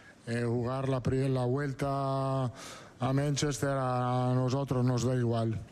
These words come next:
Y si tú quieres ganar la competición, tienes que ganar a los mejores. Eh,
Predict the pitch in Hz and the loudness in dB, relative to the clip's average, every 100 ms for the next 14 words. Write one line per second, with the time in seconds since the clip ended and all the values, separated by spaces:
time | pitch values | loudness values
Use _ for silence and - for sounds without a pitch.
0 | - 117 135 127 156 156 156 147 156 156 | -4 0 2 2 2 2 0 0 -2 -2
1 | 151 151 143 151 156 147 160 190 147 139 | -2 -2 -2 0 0 2 0 0 0 0
2 | 127 131 123 131 135 127 113 123 120 180 | 0 0 0 0 0 0 0 0 0 -2
3 | 127 107 - - - 113 110 107 | -2 -2 -6 -8 -4 0 0 -2